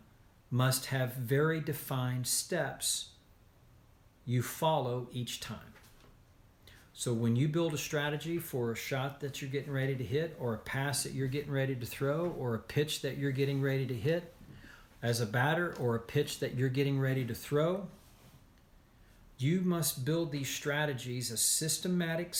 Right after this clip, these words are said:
you must have a systematic process and steps to follow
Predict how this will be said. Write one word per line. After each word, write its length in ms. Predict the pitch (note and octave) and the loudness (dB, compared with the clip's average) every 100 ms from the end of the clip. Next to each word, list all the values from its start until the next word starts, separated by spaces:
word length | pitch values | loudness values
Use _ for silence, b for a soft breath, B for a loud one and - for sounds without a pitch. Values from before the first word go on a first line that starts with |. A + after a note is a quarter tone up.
| - - C3+ | 0 0 -2
you 120 | C#3 | 0
must 240 | C#3 C3+ | 0 0
have 120 | C#3+ | -2
a 40 | B2 | 2
systematic 880 | - - D#3 - E3+ E3 E3+ F3+ - | 2 2 2 0 0 0 0 -4 -6
process 760 | - E3+ D#3+ - B2 B2 - | -2 0 2 0 -2 -2 -2
and 140 | C3 A#2+ | 0 2
steps 540 | - E3+ E3 - - | 2 0 -4 -4 -4
to 120 | - | -4
follow 600 | B2+ - F#3 E3+ B2+ B2+ | -6 -4 0 0 0 -2